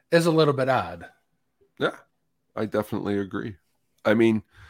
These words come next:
Speaker 2: I, I like the movie a lot. I like Once Upon a Time in Hollywood a lot,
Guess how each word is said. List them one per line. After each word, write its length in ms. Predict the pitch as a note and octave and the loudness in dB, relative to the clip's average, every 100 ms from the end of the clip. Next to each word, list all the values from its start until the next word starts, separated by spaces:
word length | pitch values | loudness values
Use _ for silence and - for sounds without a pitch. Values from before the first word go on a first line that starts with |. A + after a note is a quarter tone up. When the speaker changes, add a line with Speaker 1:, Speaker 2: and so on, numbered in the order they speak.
| - _ _ _ _ _ _ _ _ _ _ - - - - - _ - _ _ _ _ _ _ _ _ _ _ _ _ _ | -20 _ _ _ _ _ _ _ _ _ _ -20 -20 -20 -20 -20 _ -20 _ _ _ _ _ _ _ _ _ _ _ _ _
Speaker 2:
I, 260 | C3 B2 - _ _ _ _ _ _ _ _ _ _ _ | 2 2 0 _ _ _ _ _ _ _ _ _ _ _
I 60 | A#2 | 2
like 300 | A#2 B2 B2 | 4 4 4
the 80 | A2 | 2
movie 320 | A2 G#2 G2 | 2 2 -2
a 80 | G#2 | -4
lot. 260 | A2 - - _ _ _ | -6 -10 -16 _ _ _
I 60 | G2+ | -6
like 240 | A2+ A2 | -6 -6
Once 200 | F#3 G#2 | -8 -10
Upon 200 | - G2+ | -14 -14
a 40 | |
Time 240 | F#2+ G2+ F#2+ | -14 -14 -14
in 60 | G#2 | -12
Hollywood 380 | G2 G2 G2+ | -12 -10 -6
a 20 | G#2+ | 0
lot, 400 | A#2 B2 - | 4 4 0